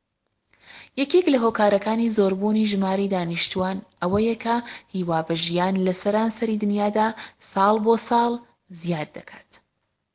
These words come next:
بەگشتی، هیوا بە ژیانی ژنان لە پیاوان زیاترە. لە ساڵی هەزار و نۆسەد و پەنجادا لە زۆربەی شوێنەکانی جیهان، هیوا بە ژیانی ژنان کەم بوو، لە هەندێک شوێن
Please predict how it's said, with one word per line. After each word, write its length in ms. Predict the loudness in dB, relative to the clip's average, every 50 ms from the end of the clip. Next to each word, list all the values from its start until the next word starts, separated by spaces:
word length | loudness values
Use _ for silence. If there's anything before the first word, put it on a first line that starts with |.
| _ _ _ _ _ _ _ _ _ _ _ _ _ -4
بەگشتی، 440 | -2 2 4 4 4 4 2 0 0 -2 -8 -14 -18 -18 _ -6 -2
هیوا 220 | 0 2 4 4 4
بە 100 | 4 4
ژیانی 500 | 2 2 4 2 2 2 2 2 2 2 2
ژنان 260 | 2 2 0 0 0 0 -2
لە 80 | -4
پیاوان 500 | -4 -4 -2 0 2 2 2 2 0 0 -2
زیاترە. 540 | -2 0 0 0 0 -2 -4 -8 -8 -10 -14 _ _ _ _ _ _ _ _ _ _ _ _ _ _ _ -8
لە 60 | -6
ساڵی 380 | -2 0 0 2 2 0 0 -2
هەزار 220 | -2 0 2 2 2
و 100 | 2 0
نۆسەد 240 | -2 -4 -4 -4 -4
و 100 | -4 -4 -4
پەنجادا 540 | -6 -4 -2 0 0 0 0 0 0 0 0 -2 -8 -12 -14 -14 -14 -12 -6 -2
لە 100 | 0 0 2 4
زۆربەی 440 | 4 2 2 2 2 0 2 2 2
شوێنەکانی 680 | 4 4 2 2 0 -2 -2 -2 -2 0 0 0 0 0
جیهان، 380 | -2 -2 -2 -4 -4 -4 -4 -4 -6 -10 -18 -20 -20 -12
هیوا 340 | -6 -4 -2 0 2 4 4 4
بە 140 | 4 2 4 4
ژیانی 480 | 4 4 2 2 2 2 2 2 4 2
ژنان 340 | 2 2 2 0 0 -2 -2 -4
کەم 260 | -6 -4 -2 0 0 2 2
بوو، 260 | 0 0 0 -2 -2 -6 -12 -16 -14 _ -4
لە 140 | -2 -2 0 0
هەندێک 420 | 0 0 0 2 2 0 0 2 2 4 4
شوێن 300 | 4 4 4 4 4